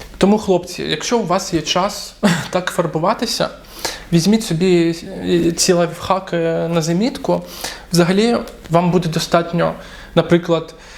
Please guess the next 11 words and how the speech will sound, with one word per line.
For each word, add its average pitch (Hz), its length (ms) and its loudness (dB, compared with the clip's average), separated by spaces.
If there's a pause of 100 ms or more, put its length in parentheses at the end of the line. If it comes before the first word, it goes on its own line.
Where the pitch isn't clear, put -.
(320)
якщо 160 220 2
у - 20 4
вас 160 160 0
бліда 160 360 2
шкіра, 233 600 -4 (600)
наносите 175 540 2
на 165 100 0
все 175 160 0
обличчя 170 300 2
це, 226 380 0 (880)
трішки 175 560 2